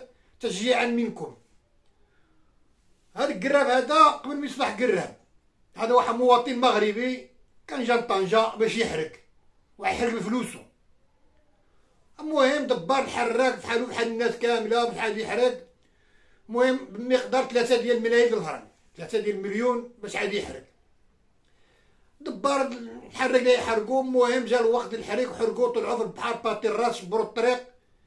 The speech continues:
مع الأسف ملي ضربو واحد المسافة الطريق خرج عليهم مارينا ديال، لا مارين ديال البحر، شبروهم.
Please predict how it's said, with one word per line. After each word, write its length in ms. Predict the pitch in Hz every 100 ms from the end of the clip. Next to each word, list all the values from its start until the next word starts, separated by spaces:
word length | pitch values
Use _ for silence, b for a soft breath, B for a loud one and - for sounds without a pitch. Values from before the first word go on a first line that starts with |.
| _ _
مع 140 | 202 226
الأسف 480 | 240 226 - 240
ملي 120 | 226 233
ضربو 200 | 220 220
واحد 200 | 226 220
المسافة 300 | 214 214 208
الطريق 260 | 220 226
خرج 220 | 208 202
عليهم 260 | 208 208 202
مارينا 380 | 208 202 202 190
ديال، 460 | 180 185 180 220 339 349 320 330
لا 100 | 277
مارين 280 | 254 240
ديال 100 | 226
البحر، 420 | 185 - 247 247 - -
شبروهم. 580 | 208 185 214 139 127